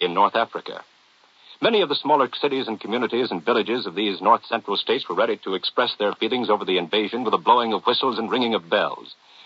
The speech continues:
Down in Lake City, Iowa, that was the plan, but it didn't go off as scheduled. The emotions were so deeply affected that no one remembered the bells and whistles. But on the Iron Range of Minnesota they remembered, and by three o'clock in the morning the folks of those cities were out in force. And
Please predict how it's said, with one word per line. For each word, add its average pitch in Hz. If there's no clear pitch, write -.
Down 135
in 127
Lake 139
City, 139
Iowa, 98
that 113
was 98
the 95
plan, 104
but 92
it 95
didn't 104
go 95
off 107
as 98
scheduled. 87
The 95
emotions 117
were 104
so 107
deeply 123
affected 101
that 92
no 107
one 101
remembered 98
the 85
bells 90
and 90
whistles. -
But 135
on 147
the 139
Iron 156
Range 117
of 104
Minnesota 117
they 107
remembered, 107
and 101
by 98
three 139
o'clock 120
in 110
the 107
morning 107
the 92
folks -
of 90
those 104
cities 101
were 85
out 107
in 87
force. 113
And 101